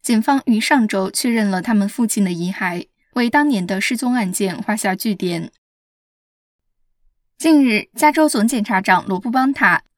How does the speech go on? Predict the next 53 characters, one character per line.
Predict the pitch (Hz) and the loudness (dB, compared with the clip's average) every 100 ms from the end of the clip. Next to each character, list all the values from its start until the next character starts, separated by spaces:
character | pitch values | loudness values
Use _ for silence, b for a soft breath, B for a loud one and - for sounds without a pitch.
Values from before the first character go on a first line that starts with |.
| _ | _
宣 | - 285 | 0 2
布 | 294 | 2
了 | 226 | 0
一 | 175 180 | 0 -2
系 | - 254 | 0 2
列 | 202 185 | 2 0
加 | - 262 262 | -2 -4 -4
州 | 269 262 | -4 -2
犯 | 277 233 | 0 2
罪 | 233 196 | 0 -2
统 | 190 | -4
计 | 160 196 | -4 -2
报 | 233 202 | 0 0
告。 | 220 202 180 - _ _ | 2 4 2 -2 _ _
他 | - 302 | -2 -2
指 | 247 | -2
出， | 277 247 233 - _ | -4 -4 -4 -6 _
虽 | - 320 | -2 2
然 | 285 | 4
犯 | 254 302 | 4 2
罪 | 269 240 | 2 0
率 | 220 190 - | 0 0 0
仍 | 196 | -2
然 | 202 190 | 0 -2
低 | 233 262 | 0 2
于 | 262 180 - | 2 0 0
历 | 254 | 0
史 | 233 180 | 0 -2
最 | 165 214 | -2 -2
高 | 233 247 | -2 -2
水 | - 170 | -2 -4
平， | - 175 175 _ _ _ | -2 -4 -4 _ _ _
但 | - 226 - | 0 0 0
枪 | 294 277 | -2 -2
支 | 294 | -2
犯 | - 208 | -2 -2
罪 | 196 190 175 - | 0 -2 -4 -2
正 | 220 | 0
在 | 214 190 | 0 -2
对 | 185 196 | -2 -2
全 | 190 185 180 | -2 -2 -4
州 | 262 | -4
的 | 240 208 | -4 -2
社 | 190 | -2
区 | 170 - 226 - - | -4 -4 -4 -4 -4
造 | 214 | -4
成 | 202 208 196 | -2 -2 -4
毁 | - 190 | -2 -2
灭 | 202 254 | 2 2
性 | 247 196 | 0 -2
的 | 190 | -2
后 | 202 185 | -2 -2
果。 | 190 180 180 | 0 -2 -2